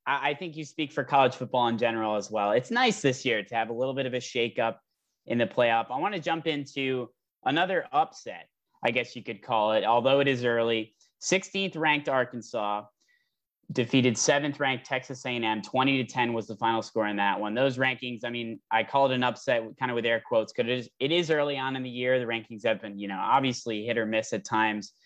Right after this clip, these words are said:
Arkansas, from what we've seen so far, has been incredibly impressive. Uh, they have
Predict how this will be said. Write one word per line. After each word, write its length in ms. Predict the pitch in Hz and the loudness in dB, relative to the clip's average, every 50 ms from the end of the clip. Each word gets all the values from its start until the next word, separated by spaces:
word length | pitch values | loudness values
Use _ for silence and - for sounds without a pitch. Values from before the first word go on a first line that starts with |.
| _ _ _ _ _ _ _ - | _ _ _ _ _ _ _ 2
Arkansas, 680 | 143 180 190 269 226 - - 175 147 139 131 127 123 - - _ _ _ _ _ | 2 2 2 -2 -6 -2 2 4 4 6 6 6 4 2 -2 _ _ _ _ _
from 180 | _ 151 143 139 | _ -8 -6 -4
what 200 | 160 180 180 180 | -4 -4 0 0
we've 160 | 170 151 147 | 0 0 0
seen 280 | - - 160 151 143 | -2 -2 0 0 0
so 300 | 127 - - 151 156 151 | -2 -4 0 0 2 2
far, 400 | 139 - - 117 107 107 104 104 | 0 0 0 2 2 2 0 -2
has 200 | 104 117 113 - | -4 -6 -8 -6
been 300 | - 127 120 120 117 117 - - | -6 -4 -4 -4 -4 -6 -6 -6
incredibly 640 | 135 120 - - - 165 170 170 156 123 131 123 | -6 -6 -6 -2 0 0 2 2 2 0 0 -2
impressive. 560 | 117 107 - - 110 101 101 - - 98 92 92 - _ _ _ - - _ _ - | -4 -4 -6 -6 -6 -6 -6 -6 -8 -10 -10 -10 -14 _ _ _ -20 -20 _ _ 2
Uh, 280 | 107 110 110 110 107 | 6 6 8 8 8
they 160 | 104 113 113 110 | 6 6 4 4
have 260 | 117 117 117 110 | 4 2 0 0